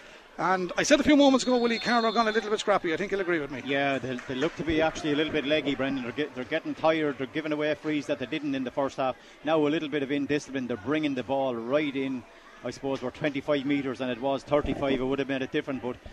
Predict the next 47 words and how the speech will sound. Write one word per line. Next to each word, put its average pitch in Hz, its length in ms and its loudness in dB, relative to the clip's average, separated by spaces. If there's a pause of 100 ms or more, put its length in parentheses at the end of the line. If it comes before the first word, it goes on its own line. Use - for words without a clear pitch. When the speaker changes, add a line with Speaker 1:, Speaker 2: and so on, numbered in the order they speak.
(220)
Speaker 2:
it's 117 120 -8
an 139 80 -2
easier 143 360 2
free 147 340 0 (440)
from, 151 200 2 (160)
from 147 240 0
there. 135 240 0
This 139 180 -2
man 147 160 4
has 135 180 -2
kicked - 260 -6
the, 131 200 -2 (160)
Speaker 1:
Mark 160 160 0
Speaker 2:
Mark - 20 0
Speaker 1:
Barry. 175 260 4
Speaker 2:
Barry, 147 240 2
he's 127 80 -4
Speaker 1:
Yeah. - 80 -4
Speaker 2:
kicked 160 140 -6
the - 100 0
free 160 180 -2
in 131 80 -4
the 123 60 -6
first, 151 300 0 (400)
in 120 60 -12
the 123 60 -8
first 147 240 -2
half, 131 180 -6
he's 113 100 -12
about, 123 160 -6
or 123 100 0
his 120 100 -4
second 143 280 -2
half, 131 140 -4
he's 113 100 -10
about 131 180 -6
to - 60 -14
kick 143 180 -6
this - 180 -6
one 120 140 -6
here 127 160 -6
as 113 80 -8
well. 127 160 -4
Speaker 1:
He's 135 160 -6
Speaker 2:
Left - 80 -8
Speaker 1:
tight, 226 220 2
Speaker 2:
footed. 127 240 -6